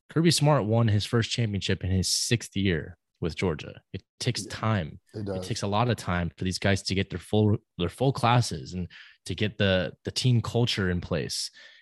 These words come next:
Speaker 1: And, you know, people were pointing to our draft that just happened where no Longhorns were taken. Yes, it's upsetting to see, but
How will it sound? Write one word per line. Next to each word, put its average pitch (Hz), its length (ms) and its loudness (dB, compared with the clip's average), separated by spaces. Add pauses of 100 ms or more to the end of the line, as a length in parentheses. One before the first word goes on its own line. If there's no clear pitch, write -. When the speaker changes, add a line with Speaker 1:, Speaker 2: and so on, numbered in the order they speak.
(100)
Speaker 1:
And, 92 420 -2
you 120 80 0
know, 101 120 2
people - 360 0
were 110 60 2
pointing 120 380 6
to 113 160 0
our 101 120 4
draft 107 480 2
that 87 120 2
just 92 220 -2
happened 92 400 2
where 87 180 2
no 98 220 2
Longhorns 98 520 2
were 85 80 -2
taken. 90 460 -2 (400)
Yes, 107 460 4
it's - 160 -8
upsetting 98 440 2
to 90 60 0
see, 113 280 0
but 104 300 2